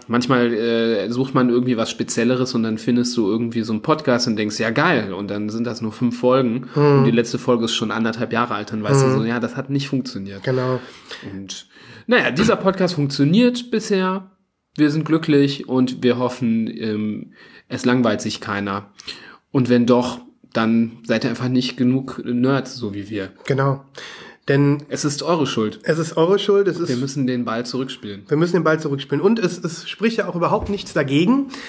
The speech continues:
Speaker 2: Und es wäre ja auch nicht das erste Mal, wenn, ähm, sich der ein oder andere hier mal beteiligen würde. Das heißt, wenn er uns, äh, Themenwünsche reinreicht oder eine kleine Plattenstory erzählt.
Speaker 1: Genau.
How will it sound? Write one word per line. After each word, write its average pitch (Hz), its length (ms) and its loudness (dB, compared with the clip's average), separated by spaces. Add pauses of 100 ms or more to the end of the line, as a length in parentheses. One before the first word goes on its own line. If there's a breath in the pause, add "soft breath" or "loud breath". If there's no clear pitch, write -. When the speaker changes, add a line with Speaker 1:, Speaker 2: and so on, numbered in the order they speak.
(260 loud breath)
Speaker 2:
Und 151 140 2
es 139 120 -4
wäre 220 220 4
ja 180 80 2
auch 185 140 -6
nicht 190 180 2
das 160 120 0
erste 170 280 0
Mal, 165 420 2
wenn, 170 240 2
ähm, 156 500 0
sich 160 220 -4
der 143 180 -4
ein 160 140 2
oder 139 160 2
andere 156 220 0
hier 143 120 0
mal 143 140 0
beteiligen 170 500 -2
würde. 180 360 2 (320 loud breath)
Das 143 160 -6
heißt, 151 240 -2
wenn 143 100 -2
er 143 100 0
uns, 139 260 -4
äh, 131 260 -4
Themenwünsche 170 580 2
reinreicht 151 640 0
oder 135 440 0 (240 loud breath)
eine 143 100 -2
kleine 156 300 0
Plattenstory 160 640 0
erzählt. 151 720 0
Speaker 1:
Genau. 160 240 -10